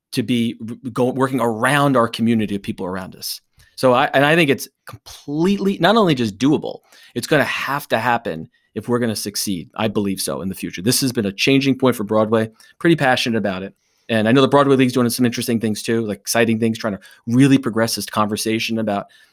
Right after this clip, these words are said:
how we kinda just diversifying at large, the audience we're seeking, the way we're doing things. So I'm an optimist. So I don't think I need a mat. I think,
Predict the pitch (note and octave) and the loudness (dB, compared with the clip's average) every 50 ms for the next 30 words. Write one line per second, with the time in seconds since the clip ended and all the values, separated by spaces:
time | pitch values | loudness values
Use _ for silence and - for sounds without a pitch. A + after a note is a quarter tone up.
0 | _ _ - A#2+ A2+ A2+ A2+ - A#2+ A2 G#2+ G#2 G#2 A#2 - - G#2 F#2 G2 - | _ _ -2 0 0 0 0 0 0 -2 0 0 -2 -4 -4 -4 -6 -6 -2 0
1 | A#2 A#2 A2+ - A#2 - - A2+ A2 A2+ A2 G#2+ - - G#2 G#2 G2+ G2+ G2+ G#2 | 0 0 0 0 -4 -2 0 0 2 2 2 0 -2 -2 -2 -2 0 0 0 -2
2 | G#2 - - - _ _ _ _ _ _ - G#2+ G2+ - - A2 A2 A#2 A#2 A#2 | -2 -4 -6 -8 _ _ _ _ _ _ -10 -10 -8 -4 -2 0 2 2 2 2
3 | A2+ - - G#2+ G#2 - - A2+ A2+ G#2+ - A2+ G#2+ G#2+ G#2+ G#2 G#2 G2+ - F2+ | 0 -2 -4 -4 -4 -2 0 0 0 0 0 0 0 0 0 0 -2 -4 -6 -8
4 | F2+ G2 G#2+ A#2 A#2+ A2 A2+ G#2 G#2+ A2 G#2+ G#2 G2+ F#2+ G#2 G#2 G#2+ G#2+ - A#2+ | -6 -2 0 0 0 0 0 -2 0 0 0 0 0 -2 -2 -4 -4 -4 -4 -2
5 | A2+ A2 G#2+ - _ _ _ _ _ _ _ - - E3+ E3 C#3+ C3 B2+ A#2 - | -2 -4 -4 -8 _ _ _ _ _ _ _ -2 0 2 4 4 4 4 2 0
6 | - - - - - - - _ _ - - A2+ G#2+ G#2 - _ _ - C3 C#3+ | -4 -8 -8 -8 -10 -10 -12 _ _ -2 0 0 0 0 -4 _ _ -8 -4 -2
7 | D3 C#3+ C3 B2 A2+ G2 F#2+ F#2 F2+ F2 F2 F2 F2+ F2+ F2 A2 B2+ C3+ B2 | -2 -2 -2 -2 -4 -4 -4 -6 -6 -8 -8 -8 -8 -8 -6 -4 -4 -4 -4